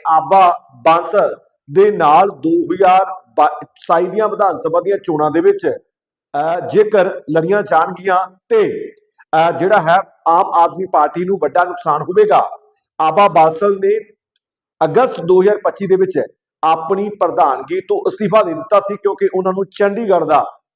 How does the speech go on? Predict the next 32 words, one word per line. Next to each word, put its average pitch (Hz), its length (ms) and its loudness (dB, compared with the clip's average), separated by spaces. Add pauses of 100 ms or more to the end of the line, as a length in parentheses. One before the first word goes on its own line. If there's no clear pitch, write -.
(140)
ਜਿਹੜਾ 170 160 0
ਹੈ 175 120 0
ਪ੍ਰਧਾਨ 196 340 0
ਬਣਾਇਆ 165 260 0
ਗਿਆ 175 160 0
ਸੀ। 147 260 -6 (360)
ਉਹਨਾਂ 214 220 0
ਦਾ 214 120 2
ਸੁਪਨਾ 185 340 -4
ਸੀ 196 180 -6
ਕਿ 202 140 0
ਮੈਂ 196 140 -4
ਪੰਜਾਬ 160 680 2 (840)
ਦੀ 190 140 2
ਸਿਆਸਤ 185 400 0
ਵਿੱਚ 196 120 0 (100)
ਆਵਾਂ, 185 360 0 (340)
ਪੰਜਾਬ 180 380 2 (340)
ਦੇ 180 120 2
ਵਿੱਚ 190 220 0
ਮੈਨੂੰ 175 360 0 (320)
ਵੱਡਾ 175 200 2
ਅਹੁਦਾ 214 300 0
ਦਿੱਤਾ 190 260 -2
ਜਾਵੇ 185 380 0 (300)
ਜਾਂ 190 260 2
ਵੱਡੇ 160 240 2
ਅਹੁਦੇ 208 340 0
ਨਾਲ 196 260 -2
ਮੈਨੂੰ 185 180 -8
ਨਵਾਜਿਆ 170 380 0
ਜਾਵੇ। 190 360 0